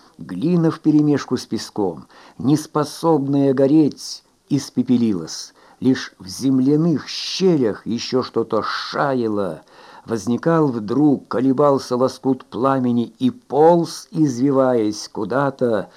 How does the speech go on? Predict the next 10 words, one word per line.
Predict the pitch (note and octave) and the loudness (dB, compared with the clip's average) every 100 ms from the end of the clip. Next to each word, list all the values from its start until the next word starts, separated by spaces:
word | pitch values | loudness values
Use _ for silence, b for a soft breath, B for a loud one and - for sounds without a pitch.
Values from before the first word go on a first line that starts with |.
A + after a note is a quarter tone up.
| B B | B B
соединялся | - - C3 C3 C#3 D3+ C#3+ C3+ C3+ | -12 -4 0 2 2 4 2 0 -2
с | A#2+ | 0
заблудшим | C3+ A2 F2+ D3+ D3+ - C#3+ | 0 0 0 -2 -2 -4 0
огнем, | C#3 C3+ C#3 B2 G2+ - | 0 0 2 2 -2 -8
пробовал | - C3+ C3+ C3 C3 A2+ | -6 -2 2 2 2 0
жить, | F#2 - F3 D#3 - - - B B B | -6 -4 -2 -2 -8 -16 -18 B B B
высветляясь | A#2+ C#3 - C3+ B2+ C#3 C#3 C3 B2 D#2 | -2 -2 -2 -6 -2 0 2 2 0 -10
в | E2 | -12
могильной | C2+ B2 C3 C3 B2+ C3 | -6 -2 2 2 2 0
кромешности — | A#2+ A#2+ C#3 B2+ A#2+ A#2 - A2 F#2+ | -2 0 0 -2 -4 -6 -6 -8 -8